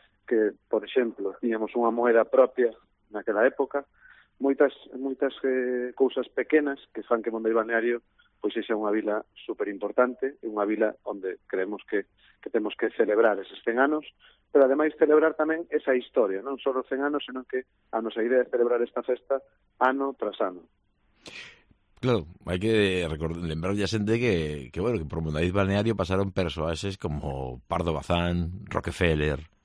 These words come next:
Speaker 2: Alfonso Trece. As augas de Mondariz fixeron desta pequena localidade un punto estratégico a nivel nacional e internacional.
Speaker 1: Sí, totalmente. Mondariz Balneario estaba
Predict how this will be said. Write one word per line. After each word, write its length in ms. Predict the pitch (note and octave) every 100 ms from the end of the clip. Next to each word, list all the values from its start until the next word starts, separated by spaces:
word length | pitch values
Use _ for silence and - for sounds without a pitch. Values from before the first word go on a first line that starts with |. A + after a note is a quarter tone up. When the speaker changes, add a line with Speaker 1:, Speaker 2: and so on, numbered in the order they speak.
| -
Speaker 2:
Alfonso 400 | D#2 F#2+ F#2 D#2+
Trece. 480 | D#2+ D2 D2 C#2 D2
As 160 | - -
augas 240 | A2 A2
de 80 | G2+
Mondariz 480 | G2 F2+ E2+ F#2 G2 - - - - -
fixeron 560 | - F2 G2 F#2+ G2
desta 560 | F2+ E2 - E2+ E2 D#2 _ -
pequena 400 | E2+ D#2 G#2+ F#2+
localidade 640 | F2 F2 F2+ F2+ F#2 G2 - -
un 160 | - E2
punto 240 | F2 F2+
estratégico 640 | G#2+ - E2 F#2 F2+ A2+ A#2+
a 60 |
nivel 340 | F2+ F2+ C3 A#2+
nacional 480 | E2+ - D#2+ C3 -
e 80 | G#2
internacional. 720 | F2+ D2 C#2+ C#2 D2 B2 - _ _ _ _ _ _ _ - - _ _ _
Speaker 1:
Sí, 160 | - C3
totalmente. 880 | B2 B2+ A#2+ G#2+ G2+ F#2+ F#2 F#2+ F#2+
Mondariz 320 | G2+ G#2+ A#2
Balneario 320 | A#2+ B2 A2+
estaba 560 | - A#2 A2+ A2 G#2+